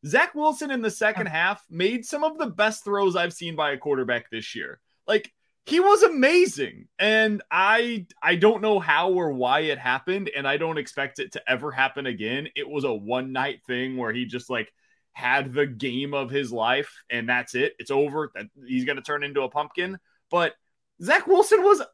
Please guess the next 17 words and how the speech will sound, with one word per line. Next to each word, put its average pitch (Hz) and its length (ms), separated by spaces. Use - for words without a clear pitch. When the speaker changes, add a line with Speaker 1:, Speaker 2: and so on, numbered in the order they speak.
Speaker 1:
unbelievable 240 1300
in 165 180
that 156 260
game, 135 220
and 135 100
he 160 80
deserves 165 360
a 175 60
ton 226 300
of - 160
credit 139 300
for 120 100
the 110 80
way 104 140
that 92 120
he 73 80
played. - 280